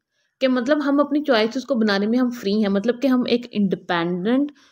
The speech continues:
ह्यूमन बीइंग के तौर पर जो है वो इस दुनिया में आए हैं। तो मीन्स कि हम लोग अपनी चॉइसेस खुद बना सकते हैं। तो ये सोसाइटी कौन होती है कि एक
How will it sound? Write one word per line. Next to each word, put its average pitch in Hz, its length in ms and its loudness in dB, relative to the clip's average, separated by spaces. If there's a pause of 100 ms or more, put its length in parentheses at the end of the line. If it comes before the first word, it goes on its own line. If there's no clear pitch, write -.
(160)
ह्यूमन 214 300 0
बीइंग 202 240 -2
के 254 80 -2
तौर 190 240 2
पर 196 220 -2
जो 196 100 -4
है 180 220 -4
वो 190 160 -2
इस 226 100 2
दुनिया 180 300 -2
में 190 200 -4
आए 165 200 -6
हैं। 147 180 -10 (340)
तो 269 100 0
मीन्स 320 400 0
कि 294 160 -4
हम 247 280 2
लोग 233 460 0
अपनी 233 420 -4
चॉइसेस 220 400 -2
खुद 226 180 -4
बना 190 320 -2
सकते 190 320 -10
हैं। 175 140 -12 (400)
तो 254 200 2
ये 247 200 -2
सोसाइटी 226 520 0
कौन 233 340 -2
होती 190 380 -2
है 185 260 -2
कि 214 280 -10
एक 214 320 2